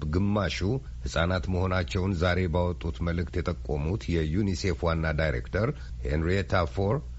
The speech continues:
ሁለቱም ወገኖች የያዙት ጦርነቱን የማቀጣጠል ወይም የማባባስ ዛቻና ስጋት እነዚህን ህጻናት ለቀጥተኛ አደጋ ያጋልጣቸዋል የሚል ብርቱ ፍርሃት እንዳሳደረባቸው ገልጸዋል።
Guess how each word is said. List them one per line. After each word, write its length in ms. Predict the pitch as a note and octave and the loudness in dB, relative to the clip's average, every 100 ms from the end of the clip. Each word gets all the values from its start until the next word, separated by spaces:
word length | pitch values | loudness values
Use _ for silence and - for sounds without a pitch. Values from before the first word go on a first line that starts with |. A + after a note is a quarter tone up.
| - - | -10 -4
ሁለቱም 480 | E2+ G#2+ - C3 B2+ | 2 2 2 0 2
ወገኖች 460 | A2+ G#2 G#2+ D3 - | 2 2 2 0 -2
የያዙት 560 | F#2+ G2+ F#2 F2 - - - | 0 2 2 0 -2 -4 -2
ጦርነቱን 540 | G2 F#2+ G2 - G2+ | 0 2 0 0 0
የማቀጣጠል 760 | F#2 F#2 - F2 D#2+ D2+ F2+ G2 | 2 0 -2 -2 0 0 0 0
ወይም 280 | D#2 C2+ A1+ - | 2 0 -4 -2
የማባባስ 720 | C#2+ D2+ D#2+ D2 D#2+ D#2+ D#2 C#2+ B1+ | 0 2 2 2 0 2 0 -2 -2
ዛቻና 680 | B1 D#2 - D2 C#2+ C2+ C2+ | 2 2 0 0 0 0 -2
ስጋት 400 | - F#2+ F2 - - - | -2 0 0 0 -6 -2
እነዚህን 560 | F2 G2+ G#2 A2 B2 A#2+ | 2 4 4 2 2 0
ህጻናት 480 | G#2+ G2+ G2 A2 G2+ | 0 0 0 0 -2
ለቀጥተኛ 560 | F2+ A2+ - G2 F#2 F#2 | 0 -2 -2 -2 0 2
አደጋ 320 | E2+ F2+ F#2 | 2 2 2
ያጋልጣቸዋል 1000 | F2 D#2+ C2+ F2 E2+ D#2 D#2 - D#2 D2+ | 2 0 0 0 0 -2 -2 0 0 2
የሚል 340 | D#2+ D2+ E2 E2 - - - | 0 0 0 -2 -4 -8 -2
ብርቱ 400 | F2+ - - F#2+ | 0 0 -4 -2
ፍርሃት 360 | - E2+ D#2+ | 0 0 0
እንዳሳደረባቸው 960 | D#2+ D2 D2 C#2+ C2 C#2+ B1+ C2+ C2 D2 | -2 -2 0 0 0 -2 0 -2 -2 -2
ገልጸዋል። 560 | B1 A#1+ C2 C2 A#1+ | -2 -4 -2 -2 -2